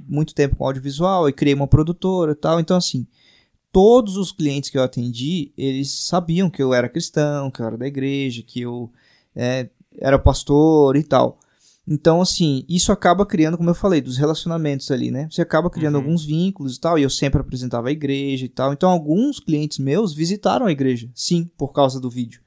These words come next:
Speaker 2: Uhum.
Speaker 1: Né? E outros porque, é, conheciam e tal. Então, acho que especificamente, "Ah, vi um vídeo e vou na igreja." É, é muito amplo, né?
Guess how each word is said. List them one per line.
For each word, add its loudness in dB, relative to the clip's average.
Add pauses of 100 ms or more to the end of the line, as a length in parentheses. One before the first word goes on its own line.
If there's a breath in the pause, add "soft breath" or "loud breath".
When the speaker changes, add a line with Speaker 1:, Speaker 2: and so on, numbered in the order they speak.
Speaker 2:
Uhum. -18 (480 loud breath)
Speaker 1:
Né? 2
E 4
outros 6
porque, 0 (100)
é, -2 (140)
conheciam 2
e -6
tal. -6 (500)
Então, 2
acho 2
que 0 (280)
especificamente, 4
"Ah, 6
vi 2
um 2
vídeo -4
e -4
vou 0
na 0
igreja." 0
É, -2
é 0
muito 2
amplo, 0
né? -8